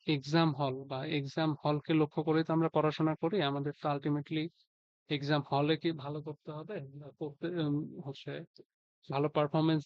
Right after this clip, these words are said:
দেখাতে হবে। এই জন্য এক্সাম হলের কথা চিন্তা করে বাসায় প্র্যাকটিসের সময় সেম পরিবেশ করে নিতে হবে। তারপর সূত্র জানি কিন্তু কোন সূত্র ব্যবহার করব বুঝি না। এটা হচ্ছে যে কনসেপ্ট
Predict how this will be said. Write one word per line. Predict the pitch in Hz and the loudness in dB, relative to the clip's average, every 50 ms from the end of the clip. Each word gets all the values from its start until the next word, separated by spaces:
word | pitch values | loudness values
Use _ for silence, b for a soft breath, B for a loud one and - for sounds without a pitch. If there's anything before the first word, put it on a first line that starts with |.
| - | 0
দেখাতে | 147 135 - 156 151 160 | -2 -2 -2 -2 -2 0
হবে। | 156 165 175 208 214 160 127 139 | 0 2 2 4 2 2 0 -2
এই | 170 147 143 | -2 -2 0
জন্য | 143 160 156 160 165 - - | 2 4 4 4 2 2 0
এক্সাম | - 151 139 135 143 160 165 170 156 | -2 -2 -2 0 2 2 2 2 2
হলের | 143 156 156 160 156 | 2 2 0 0 0
কথা | 165 156 - 156 | 0 -4 -4 -4
চিন্তা | - - 156 151 147 151 147 | -2 0 0 0 0 0 -2
করে | - 147 151 170 170 | -2 0 2 2 2
বাসায় | 156 147 139 135 - - 160 160 160 160 160 170 214 - - | 4 2 2 2 2 2 2 4 4 4 2 0 -2 -6 -6
প্র্যাকটিসের | 170 151 - - 151 139 151 - - | -6 -6 -4 -4 -4 -4 -4 -2 0
সময় | 165 160 170 - - - - _ | 0 0 0 0 -4 -8 -6 _
সেম | - 165 160 151 | 4 4 4 4
পরিবেশ | - 151 143 139 135 135 - - | 4 2 2 2 0 0 -2 -4
করে | - 139 131 123 | -4 -2 -2 -2
নিতে | 123 123 - 131 | -4 -6 -6 -8
হবে। | 127 131 - 170 - _ _ _ _ _ _ _ _ _ _ _ _ _ _ _ _ _ _ _ _ _ _ _ _ _ _ - | -8 -6 -8 -10 -12 _ _ _ _ _ _ _ _ _ _ _ _ _ _ _ _ _ _ _ _ _ _ _ _ _ _ 0
তারপর | 165 165 165 165 - 180 170 | 0 2 2 0 0 -2 -4
সূত্র | - - - 220 202 - - - 196 196 185 | -2 0 0 0 0 -2 0 4 6 6 6
জানি | 165 175 170 175 175 180 180 180 180 - | 8 8 8 8 8 8 6 4 2 2
কিন্তু | - 170 165 - 175 | 2 2 2 2 2
কোন | - 185 185 180 | 2 4 4 4
সূত্র | 160 - 170 - - 175 160 | 4 2 0 2 2 2 4
ব্যবহার | 151 151 143 139 156 151 | 4 4 4 4 2 2
করব | 147 - 147 143 147 151 139 | 2 0 -2 -2 -4 -6 -8
বুঝি | 147 139 - - 139 | -10 -12 -12 -10 -12
না। | 127 131 - _ _ _ | -12 -12 -14 _ _ _
এটা | 175 160 165 160 | -12 -8 -6 -6
হচ্ছে | 160 160 - - 175 170 165 | -6 -8 -8 -8 -8 -8 -8
যে | 175 - - | -8 -10 -10
কনসেপ্ট | - 160 156 156 151 - - 185 180 170 - | -8 -6 -4 -4 -6 -6 -6 -6 -6 -6 -8